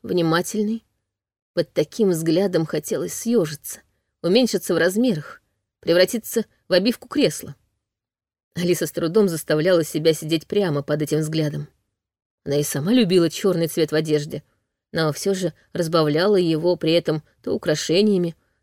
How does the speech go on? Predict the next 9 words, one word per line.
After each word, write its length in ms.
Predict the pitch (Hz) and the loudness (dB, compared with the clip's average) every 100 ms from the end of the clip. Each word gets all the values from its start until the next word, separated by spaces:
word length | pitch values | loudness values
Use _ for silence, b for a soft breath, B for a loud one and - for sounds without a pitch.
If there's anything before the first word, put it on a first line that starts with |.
| - | -2
то 100 | 302 | 0
рисунками 580 | 208 - 208 226 208 | 0 2 2 2 2
на 80 | 190 | 2
футболке. 600 | 190 180 175 170 - 170 - _ _ _ _ _ _ _ _ _ | 0 0 2 2 -2 -10 -12 _ _ _ _ _ _ _ _ _
Волков 600 | - 143 254 302 302 294 | -2 2 2 0 -4 -4
же 120 | 262 | -4
походил 540 | 247 226 214 190 254 262 | -4 -4 -2 -2 0 2
на 160 | 220 | 2
персонажа 720 | 202 185 - 170 190 220 208 | 2 -2 -2 0 2 0 -2